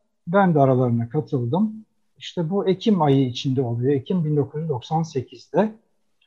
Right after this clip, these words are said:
ve, e, orada Valide Bağ Korusu'nun birinci derece doğal sit alanı, ha, birinci derece demeyeyim de yani, e, koruma altına alınması için ne yapılması gerektiğini konuşurken, e, aklımıza işte, e,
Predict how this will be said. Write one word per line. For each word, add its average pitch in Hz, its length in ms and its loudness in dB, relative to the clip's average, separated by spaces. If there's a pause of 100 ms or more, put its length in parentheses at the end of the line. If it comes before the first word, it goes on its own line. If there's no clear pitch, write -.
(440)
ve, 185 300 0 (320)
e, 160 40 -6 (400)
orada 180 680 2 (840)
Valide 180 320 4
Bağ 131 220 2
Korusu'nun 170 760 -2
birinci 180 240 -2
derece 156 340 -2
doğal 175 260 4
sit - 240 -12
alanı, 156 380 -2 (380)
ha, 147 240 -4
birinci 170 260 0
derece 170 280 2
demeyeyim 180 280 2
de 160 60 2
yani, 143 280 2 (240)
e, 143 140 -6
koruma 196 340 6
altına 147 280 2
alınması 147 420 0
için 190 300 -2
ne 196 60 0
yapılması 160 500 -2
gerektiğini 135 680 0
konuşurken, 202 840 -4 (380)
e, 143 40 -12 (240)
aklımıza 170 680 0
işte, - 280 -10
e, 185 160 -4